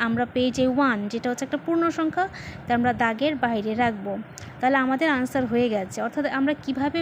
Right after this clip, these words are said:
বুঝবো আমাদের আনসার হয়ে গেছে? যতক্ষণ না আমরা এরকম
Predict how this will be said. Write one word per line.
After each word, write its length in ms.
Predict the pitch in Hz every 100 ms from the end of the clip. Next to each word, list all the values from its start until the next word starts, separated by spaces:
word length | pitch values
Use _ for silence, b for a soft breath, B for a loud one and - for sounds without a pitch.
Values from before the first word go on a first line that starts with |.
| 277
বুঝবো 220 | 294 277 277
আমাদের 200 | 240 233 226
আনসার 200 | 226 226
হয়ে 140 | 247 214
গেছে? 240 | 190 180 196 196 B B B 214
যতক্ষণ 500 | 247 254 311 - 330 320
না 40 | 277
আমরা 120 | 247 - 269
এরকম 280 | 269 -